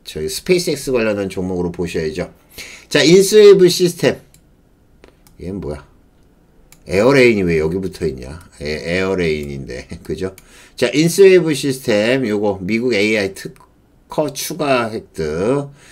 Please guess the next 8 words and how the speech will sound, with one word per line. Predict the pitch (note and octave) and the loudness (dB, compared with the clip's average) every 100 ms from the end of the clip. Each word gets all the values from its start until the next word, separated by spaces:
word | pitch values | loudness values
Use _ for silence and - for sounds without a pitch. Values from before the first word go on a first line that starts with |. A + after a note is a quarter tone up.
| _ | _
그 | - | -4
다음에 | C#3+ C#3 | -2 0
에어레인 | F2 A#2 E3+ G3+ G3 F3+ E3 | 2 4 4 6 6 6 2
같은 | C#3 C#3+ C3+ | -2 -2 0
경우는 | B2+ B2 A#2 A#2+ C3 C3+ C3 - _ _ _ - | 0 0 -2 -2 0 -2 -4 -10 _ _ _ -6
요거 | G2+ A2+ G#2+ G2 _ _ _ | -4 -2 -4 -6 _ _ _
저기 | - E2 D#2+ D#2+ D#2 D2+ D2+ D2 D2 C#2+ C#2+ C2+ - - _ _ _ _ _ _ D2+ | -8 -6 -6 -6 -6 -6 -8 -8 -10 -10 -10 -12 -16 -20 _ _ _ _ _ _ -16
뭐죠? | E2+ - A#2 | -16 -10 -10